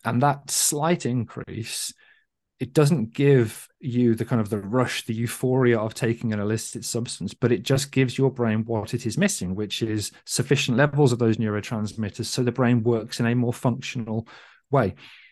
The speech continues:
And the non-stimulant kind of does the same. It's a bit like an antidepressant in that it also regulates neurotransmitters. So that paradoxical calming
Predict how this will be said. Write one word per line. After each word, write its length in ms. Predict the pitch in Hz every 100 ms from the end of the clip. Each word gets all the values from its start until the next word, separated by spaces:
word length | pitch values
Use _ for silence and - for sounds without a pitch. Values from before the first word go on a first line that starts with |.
| -
And 100 | 117
the 60 | 135
non-stimulant 760 | 147 143 143 135 131 123 117
kind 260 | - 170 156
of 60 |
does 160 | 120 113
the 80 | 107
same. 320 | 110 107 110
It's 100 | -
a 40 |
bit 180 | 127 -
like 220 | 107 -
an 80 | 110
antidepressant 880 | 98 107 110 98 - 117 - 113 110
in 80 | 110
that 100 | 101
it 80 | 120
also 320 | 127 - 120
regulates 640 | 107 104 107 110 135 - - - - _ _ -
neurotransmitters. 880 | 113 107 101 117 101 101 104 - 101
So 200 | - 123
that 200 | 139 -
paradoxical 720 | - 160 147 - - 139 123
calming 640 | 117 135 147 139 85 90